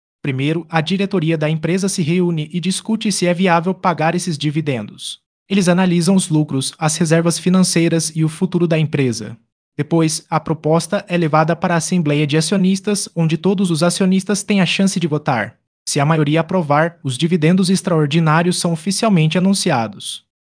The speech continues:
O que acontece após o anúncio de dividendos? Após o anúncio dos dividendos extraordinários, a expectativa aumenta.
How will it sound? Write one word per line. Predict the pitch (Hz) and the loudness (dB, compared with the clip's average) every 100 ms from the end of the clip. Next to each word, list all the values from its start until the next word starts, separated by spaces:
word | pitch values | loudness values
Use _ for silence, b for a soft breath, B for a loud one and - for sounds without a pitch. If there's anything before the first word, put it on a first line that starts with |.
| _ | _
O | - | -8
que | 165 | -2
acontece | 165 196 185 170 180 | 0 0 2 0 0
após | 175 185 208 202 | -2 2 2 4
o | |
anúncio | 202 143 127 | 2 2 -2
de | 123 | -4
dividendos? | 131 185 185 151 170 170 | -2 0 2 2 2 2
Após | 175 175 180 202 | 0 0 0 2
o | 214 | 2
anúncio | 190 131 117 131 | 2 0 -4 -4
dos | 131 | -4
dividendos | 123 180 151 156 170 185 | -2 0 2 2 2 0
extraordinários, | 190 185 180 170 180 151 151 135 135 - - | -2 0 0 2 2 2 2 0 -6 -10 -4
a | 160 | -4
expectativa | 156 190 - 170 - 185 180 | -2 -6 -2 -2 0 0 2
aumenta. | 160 127 101 - 123 | 2 0 -4 -12 -20